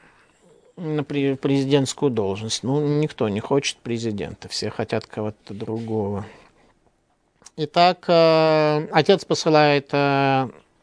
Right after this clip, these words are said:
э, Юсефа в Шхем после всех этих снов, а братья уже доведены до точки кипения, когда толкова-, толкование Юсефа, его сна, их не устраивает. Их бы вполне устроило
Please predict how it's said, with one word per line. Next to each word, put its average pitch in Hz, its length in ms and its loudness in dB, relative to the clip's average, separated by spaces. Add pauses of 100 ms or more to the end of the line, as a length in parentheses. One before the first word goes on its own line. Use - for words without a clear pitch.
(140)
э, 143 340 -4
Юсефа 139 440 -2
в - 20 -14
Шхем 190 400 -2 (1080)
после 151 260 0
всех 135 220 -2
этих 131 240 -2
снов, 196 440 0
а 160 260 2
братья 190 680 2
уже 156 420 -2
доведены 139 500 -2
до 127 120 0
точки 123 320 -6
кипения, 170 560 -2
когда 151 680 0 (120)
толкова-, 165 1000 2 (140)
толкование 151 760 2
Юсефа, 175 640 0
его 139 380 -2
сна, 196 380 -2
их 185 380 -6
не 147 260 -4
устраивает. 110 920 -4 (460)
Их 151 140 -2
бы 175 100 2
вполне 175 460 0
устроило 190 800 0